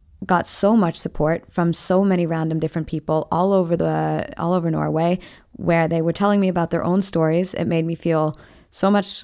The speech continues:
less alone. And, uh, it made me realize that, you know, there are so many incredible people out there who,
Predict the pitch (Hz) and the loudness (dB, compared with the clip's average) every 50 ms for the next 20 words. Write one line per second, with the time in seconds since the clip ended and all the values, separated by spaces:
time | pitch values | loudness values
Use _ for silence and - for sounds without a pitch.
0 | - - - - 170 165 165 - - - - - - - 165 160 151 151 151 151 | -12 -10 -4 -2 0 0 0 0 -4 -4 -4 -6 -6 -4 -2 -2 0 0 0 2
1 | 175 240 285 - - - - - - _ _ _ - 175 175 170 170 170 170 165 | 2 2 2 0 -4 -12 -20 -20 -20 _ _ _ 0 0 2 2 2 2 0 0
2 | 160 - 170 165 165 165 165 165 165 160 - - - - - 185 185 - - 196 | 0 0 0 0 0 0 0 -2 -2 -2 -4 -6 -6 -6 -6 -6 -6 -2 0 0
3 | 190 196 214 233 226 214 185 175 175 180 175 175 175 - - 165 160 156 - 175 | 2 4 4 4 4 4 2 2 2 2 2 0 0 0 -2 -2 -2 -2 -2 -2
4 | 170 165 160 160 156 - - - - - - 175 175 175 - - 180 185 185 175 | 0 0 0 -2 -2 -4 -8 -16 -10 -4 -2 0 0 0 0 0 0 2 2 2
5 | 170 165 160 - - - 170 170 160 - - 180 165 165 165 160 - - 175 - | 0 0 -2 -6 -8 -6 -6 -6 -6 -4 -2 -2 -2 -2 -2 -4 -4 -4 -4 -2
6 | 156 156 156 156 156 - 156 160 156 156 156 - - 165 156 156 151 | -2 -2 -2 -2 -2 -4 -4 -2 -2 -4 -4 -4 -4 -2 -2 -2 -2